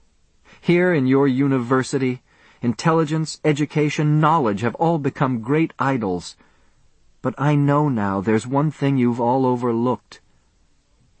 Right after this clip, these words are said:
Intelligence and education that hasn't been tempered by human affection isn't worth a damn."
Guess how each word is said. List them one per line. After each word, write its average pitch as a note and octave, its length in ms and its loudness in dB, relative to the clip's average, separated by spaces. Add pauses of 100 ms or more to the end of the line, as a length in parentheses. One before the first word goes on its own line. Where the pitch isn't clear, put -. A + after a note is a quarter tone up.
(100)
Intelligence E3 1000 -2
and A#2 180 -4
education C3+ 720 -2
that G#2+ 100 -2
hasn't D#3+ 400 -2
been A2 300 -2
tempered A2 480 -2
by G2+ 180 -2
human G3 640 -2
affection G#2 800 -8 (800)
isn't B2 240 0
worth A2 200 -2
a E2 60 -6
damn." D#2+ 600 -6